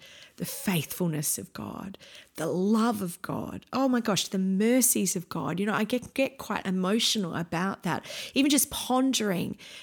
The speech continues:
for one moment on an aspect of God, that's a way you can be thankful. When I think of his kindness and the word of God says it's his kindness that leads us to repentance.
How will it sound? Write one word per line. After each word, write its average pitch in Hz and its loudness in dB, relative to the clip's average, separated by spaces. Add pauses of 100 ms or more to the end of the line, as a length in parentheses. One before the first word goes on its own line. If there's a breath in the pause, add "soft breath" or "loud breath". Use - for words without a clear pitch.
(100)
for 240 4
one 247 6
moment 247 4
on 196 2
an 180 2
aspect - 4
of 165 -4
God, 226 0 (400 loud breath)
that's 294 4
a 302 6
way 214 4
you 202 4
can 196 2
be 190 4
thankful. 208 0
When 233 2
I 247 6
think 311 2
of 339 -2
his 240 4
kindness - -2 (460 loud breath)
and 226 6
the 233 6
word 254 6
of 285 2
God 220 2
says 196 2
it's - 0
his 196 2
kindness 208 0
that - -4
leads 196 0
us - 0
to - 2
repentance. - -4